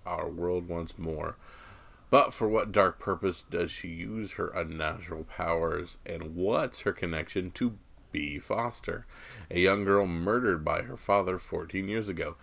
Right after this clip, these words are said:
In order to save his life and his sanity, one man will ma-,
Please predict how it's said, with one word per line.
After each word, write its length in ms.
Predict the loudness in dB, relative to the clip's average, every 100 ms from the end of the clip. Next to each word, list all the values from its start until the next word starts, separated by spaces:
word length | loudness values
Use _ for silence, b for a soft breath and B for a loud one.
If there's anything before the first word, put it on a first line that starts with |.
| b b b b
In 120 | 2
order 220 | 6 6 4
to 160 | 0
save 300 | 4 6 6
his 160 | 4 2
life 380 | 2 2 0 -4
and 80 | -4
his 200 | -4 -4
sanity, 520 | -2 -2 -2 -4 -2
one 300 | 0 0 0
man 380 | 0 -2 -4 -6
will 120 | -6
ma-, 180 | -6